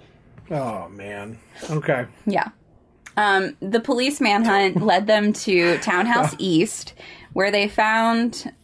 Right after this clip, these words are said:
Speaker 2: uh, the vehicle of one of Childers' victims.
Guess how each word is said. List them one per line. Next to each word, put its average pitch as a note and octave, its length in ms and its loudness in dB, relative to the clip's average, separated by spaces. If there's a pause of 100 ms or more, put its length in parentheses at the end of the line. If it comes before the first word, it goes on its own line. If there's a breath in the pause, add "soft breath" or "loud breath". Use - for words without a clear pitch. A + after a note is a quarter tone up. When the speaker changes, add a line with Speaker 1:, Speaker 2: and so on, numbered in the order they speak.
(280)
Speaker 2:
uh, F#3+ 200 0
the F#3+ 260 2
vehicle A#3 600 4
of F#3+ 220 2
one F#3 300 2
of F3+ 240 0
Childers' F#3 480 0
victims. - 720 -4